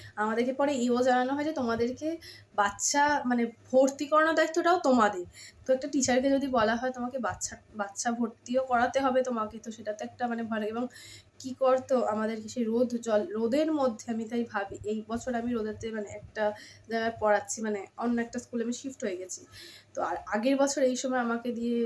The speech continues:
মানে আমাদেরকে কি করতো, উনি লিফলেট দিয়ে দিত স্কুলের, ঠিক আছে? দিয়ে বলতো, "যাও এই স্কুলের সামনে গিয়ে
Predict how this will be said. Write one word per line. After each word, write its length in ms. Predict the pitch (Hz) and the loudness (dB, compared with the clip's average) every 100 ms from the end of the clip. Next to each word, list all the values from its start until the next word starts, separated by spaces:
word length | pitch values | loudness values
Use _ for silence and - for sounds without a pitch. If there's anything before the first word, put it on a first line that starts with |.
| 214 214 | -2 -4
মানে 160 | 208 208 | -2 -2
আমাদেরকে 460 | 202 208 214 214 214 | -2 -2 -4 -4 -6
কি 140 | 208 214 | -6 -8
করতো, 240 | 233 226 220 | -8 -6 -6
উনি 120 | 220 | -2
লিফলেট 380 | 233 233 262 214 | -2 4 4 4
দিয়ে 140 | 214 | -2
দিত 140 | - 208 | -6 -12
স্কুলের, 360 | - 202 190 175 | -12 -12 -14 -12
ঠিক 140 | 240 226 | -14 -12
আছে? 180 | 214 208 | -12 -8
দিয়ে 180 | 208 208 | -6 -4
বলতো, 220 | 202 208 | -4 -6
"যাও 220 | 214 202 190 | -6 -4 -4
এই 100 | 208 | -6
স্কুলের 280 | - 202 208 | -8 -8 -6
সামনে 300 | 208 196 202 | -6 -8 -12
গিয়ে 200 | 202 | -10